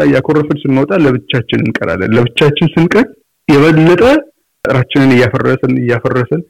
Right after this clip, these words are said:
አንድነታችንን እየሸረሸርን ለበዮቻችን ራሳችንን እናዘጋጃለን። ከዛም በኋላ የተለያየ ህብረተሰብ ራሳችንን ስላደረግን ሌላ መንግስት መጥቶ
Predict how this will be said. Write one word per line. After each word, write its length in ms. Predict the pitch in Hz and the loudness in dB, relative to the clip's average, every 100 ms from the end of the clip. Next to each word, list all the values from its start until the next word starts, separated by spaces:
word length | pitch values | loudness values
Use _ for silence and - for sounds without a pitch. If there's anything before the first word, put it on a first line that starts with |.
| _ - | _ -4
አንድነታችንን 680 | 127 131 127 90 - 127 123 | 0 0 0 -2 -2 0 2
እየሸረሸርን 680 | 123 123 131 131 - 185 277 _ _ _ 135 | 2 0 0 -2 -2 -2 -4 _ _ _ 0
ለበዮቻችን 760 | 135 139 139 131 131 110 139 120 | 2 4 4 2 -4 -6 -6 -4
ራሳችንን 460 | 113 113 - 117 | -4 -6 -6 -4
እናዘጋጃለን። 760 | 113 107 107 110 110 107 - - _ _ _ _ | -2 -2 -2 -2 -2 -2 -2 -6 _ _ _ _
ከዛም 420 | - 117 120 143 143 | -4 -2 0 2 2
በኋላ 280 | 139 147 185 302 - _ _ - | 2 2 0 0 -6 _ _ -2
የተለያየ 460 | 147 180 175 170 175 | 0 4 4 2 4
ህብረተሰብ 560 | 170 151 151 147 160 143 | 2 2 0 -2 -2 0
ራሳችንን 500 | 147 131 127 - 135 | -2 -2 -6 -4 -4
ስላደረግን 640 | 131 139 131 143 160 175 277 _ _ _ | -4 -2 0 0 0 -2 -4 _ _ _
ሌላ 240 | 131 143 170 175 | 0 2 2 2
መንግስት 380 | 151 147 143 - | 2 0 -2 -2
መጥቶ 280 | 143 - | -2 -2